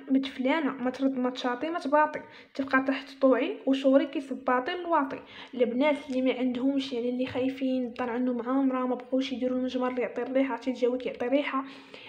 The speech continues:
جبت لكم حتى نتوما الحل. كتهزوا البنات كاسرونه، تخلوها في، يكون فيها الماء تبربر تبربر حتى تولي يخرج منها البخار. كتلوحي فيها داك الجاوي وداك، آه، الزغب ديال، آه، ولا الشعر تاع، آه، الابطين ديالك، الابط اليمين،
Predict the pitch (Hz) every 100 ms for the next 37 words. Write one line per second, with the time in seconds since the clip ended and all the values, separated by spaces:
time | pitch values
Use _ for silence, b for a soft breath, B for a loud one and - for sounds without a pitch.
0 | B B B 247 269 269 277 311 277 -
1 | 285 320 302 285 - - - - _ _
2 | B B B 269 254 220 - 262 254 254
3 | - 262 262 254 247 254 269 269 - 254
4 | 247 254 254 247 262 262 262 262 262 254
5 | 262 262 269 - 269 269 262 269 - 269
6 | 269 285 - 311 294 294 294 277 277 262
7 | 262 254 254 - - - B B B 262
8 | 262 262 262 262 269 269 - 247 240 269
9 | - B B B 220 226 233 - 262 254
10 | 247 240 240 247 240 240 233 - 269 -
11 | 262 - 269 240 233 247 233 233 240 226
12 | 240 247 254 - 220 - 254 226 240 240
13 | 233 233 240 247 247 240 233 233 233 262
14 | 247 220 220 240 240 - 240 240 240 285